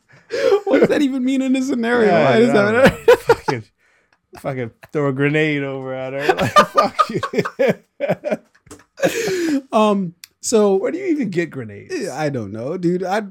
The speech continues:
Speaker 1: what are we talking about?
Speaker 2: I don't know.
Speaker 1: Um, <laughs> so
Speaker 2: Well, now I'm gonna have to find out for us both,
Speaker 1: <laughs>
Speaker 2: just in case we ever need 'em.
Speaker 1: Just in case.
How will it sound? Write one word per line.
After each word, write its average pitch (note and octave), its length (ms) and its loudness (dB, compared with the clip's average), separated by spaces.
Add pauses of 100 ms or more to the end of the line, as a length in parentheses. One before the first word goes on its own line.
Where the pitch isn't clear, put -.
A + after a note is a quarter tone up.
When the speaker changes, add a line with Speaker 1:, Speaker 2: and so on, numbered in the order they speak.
(380)
Speaker 1:
what B3+ 180 -8
are C4 60 -8
we A3+ 120 -6
talking - 260 -14
about? - 100 -18
Speaker 2:
I G#3 160 -2
don't F#3+ 100 -4
know. A#3 760 4
Speaker 1:
Um, A3 60 -4
<laughs> - 20 -20
so A#3 280 6
Speaker 2:
Well, G3 80 6
now A3 240 2
I'm F#3 100 -2
gonna E3+ 120 2
have D3 100 -4
to D#3 100 6
find C#3 300 -2
out - 200 0
for B2 100 0
us A#2 160 -4
both, E3 420 -2
Speaker 1:
<laughs> - 40 -14
Speaker 2:
just - 260 0
in D3 100 -2
case C3+ 220 -4
we C3 120 -2
ever A#2+ 120 -6
need A#2 220 -2
'em. G#2+ 120 -2
Speaker 1:
Just E3+ 340 -2
in C3+ 80 -4
case. F#2+ 240 -12